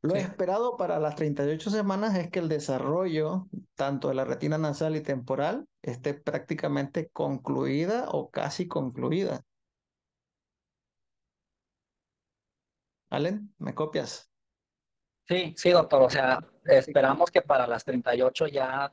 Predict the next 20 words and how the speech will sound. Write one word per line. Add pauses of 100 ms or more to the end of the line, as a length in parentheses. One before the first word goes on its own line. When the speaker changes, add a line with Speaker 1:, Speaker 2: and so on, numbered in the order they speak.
Speaker 3:
también
la
retina
temporal
esté
vascularizada,
¿no? (960)
Speaker 1:
Correcto. (560)
Si
en
este
tiempo (840)
vemos, (540)
ponerle
que (120)
nació
a
las
veintiocho
semanas,